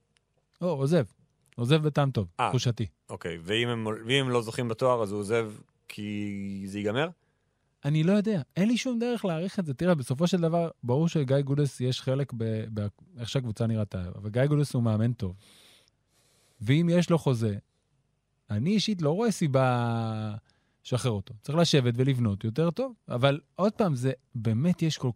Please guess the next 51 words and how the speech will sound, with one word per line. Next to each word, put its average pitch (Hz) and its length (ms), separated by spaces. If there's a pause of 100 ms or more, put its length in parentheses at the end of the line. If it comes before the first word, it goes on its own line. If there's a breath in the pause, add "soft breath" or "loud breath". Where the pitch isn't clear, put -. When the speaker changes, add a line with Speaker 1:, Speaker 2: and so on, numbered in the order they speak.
(120)
Speaker 1:
כך 196 260
הרבה 135 300
תנאים, 107 420 (420)
שעכשיו 147 400
בחודש 156 480
מרץ 175 420 (640)
קשה 175 260
להתייחס 131 520
אליהם. 101 160 (420)
הרי 107 100
בסך 170 160
הכל 165 200
גיא 156 140
גודס 185 240
חתם 165 400
על 170 80
הארכת 127 360
חוזה 135 240
לשנתיים. 147 500
אני 117 120
חושב 175 140
שגם 143 560
אם 185 120
יש 151 140
אופציות 165 340
יציאה, 139 420 (800)
על 190 240
פניו 165 320 (120)
הוא 196 180
המאמן 175 320
של 165 120
הקבוצה. 127 340 (1400)
יכול 190 260
להיות, 127 240
יגיעו 175 260
לקיץ, 117 480
ידונו 226 360
אם 147 60
רוצים 123 260
לצאת, 131 240
לא 117 40
רוצים 113 220
לצאת. 107 240
זה 120 80
כן, 196 240
זה 135 80
יעכב 120 360
אותם 160 240
בבנייה, 165 420
מה 101 140
לעשות? 120 380